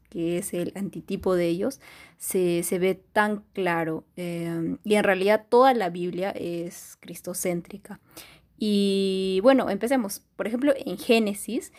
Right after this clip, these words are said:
am, el autor nos muestra, ¿no? de que vemos a Adán como un tipo de Jesús. ¿Por qué? Porque a través de Adán entró el pecado y la muerte al mundo.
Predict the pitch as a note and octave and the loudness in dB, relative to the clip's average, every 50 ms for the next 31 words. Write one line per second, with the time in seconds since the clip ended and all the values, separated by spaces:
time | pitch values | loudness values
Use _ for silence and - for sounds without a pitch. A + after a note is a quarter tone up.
0 | - - - _ _ _ - G#3 G3+ F#3+ F#3+ F#3+ F#3 F3+ F#3 F3+ F3+ F3+ F3 F3 | -20 -20 -20 _ _ _ -4 -2 0 0 0 0 0 -2 -2 -2 -2 -2 -4 -4
1 | - - G#3+ G3+ F#3+ F#3 F3+ F3+ G3 G3 G3 G3 G3+ G3+ G#3 F#3+ F#3 F#3 - G#3+ | -4 -4 -2 -2 -2 -2 0 0 -2 0 0 -2 -2 0 0 0 0 -2 -4 -6
2 | G3 F3 F3+ F#3 F#3+ F#3 F3+ F3+ - F3+ F3 F3 E3+ E3+ F3 F3+ F#3 - - - | -6 -4 -4 -4 -4 -4 -6 -6 -8 -6 -6 -4 -4 -4 -6 -8 -10 -14 -16 -18
3 | - - _ _ _ _ _ _ _ _ _ _ - G#3+ A3 A3+ A3+ A#3 - - | -20 -20 _ _ _ _ _ _ _ _ _ _ 0 2 2 2 2 0 0 -2
4 | F#3 E3+ E3+ E3 E3 E3 F3 G3 C#4 - - - - - - _ - G3 G3 G3+ | -2 -2 0 0 -2 -2 0 -2 -4 -6 -8 -18 -20 -20 -20 _ -6 -2 0 0
5 | G3+ G#3+ G#3+ G#3 - G#3 - - F#3 F3 E3+ E3 - E3+ E3 - - E3 - - | 0 0 -2 -2 -6 -8 -4 -2 0 0 0 0 -4 -8 -10 -8 -10 -10 -10 -12
6 | - - _ - - - _ _ _ - G3 F#3 - - A#3 A3+ A3+ G#3 G#3 G3 | -16 -18 _ -20 -20 -20 _ _ _ -4 -4 -4 0 0 2 2 2 0 -2 -6
7 | F#3 F3+ G3+ F#3+ F#3+ G3 G3 G#3 G#3+ G#3+ A3 A3 G#3+ G#3+ G#3+ G3+ G3 G#3 A3+ - | -4 -4 -4 0 0 0 2 2 2 4 4 4 6 6 4 4 2 0 -4 -8
8 | - _ - G#3 F#3+ E3+ F#3 F#3 F#3 F3 - F3 E3+ - - F3+ E3+ E3 F3 F3+ | -12 _ -10 -10 -8 -4 -4 -4 -4 -4 -6 -10 -12 -8 -6 -6 -4 -4 -4 -6
9 | G3 - _ _ _ - - F#3 F3+ F3+ F#3 G3 G3 F#3 F3 - - F#3 E3+ E3+ | -6 -8 _ _ _ -6 -4 -2 0 0 2 2 2 2 2 0 -2 -4 -4 -4
10 | F3 F#3+ G3+ G3+ G3 F3+ E3+ E3 E3+ E3+ | -2 -2 0 0 0 -2 -2 -4 -6 -8